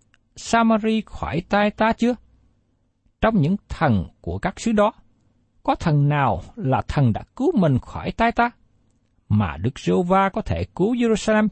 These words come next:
khỏi tay ta được? Thưa quý vị và các bạn, đây là những lời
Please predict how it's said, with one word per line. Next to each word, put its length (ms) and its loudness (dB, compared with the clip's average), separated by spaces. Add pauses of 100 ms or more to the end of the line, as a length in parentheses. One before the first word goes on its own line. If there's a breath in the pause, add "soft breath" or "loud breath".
(300)
khỏi 340 -4
tay 200 0
ta 120 2
được? 200 2 (2000)
Thưa 180 0
quý 240 0
vị 200 0
và 160 -6
các 180 -12
bạn, 180 -2 (1700 loud breath)
đây 160 2
là 120 2
những 260 2
lời 480 2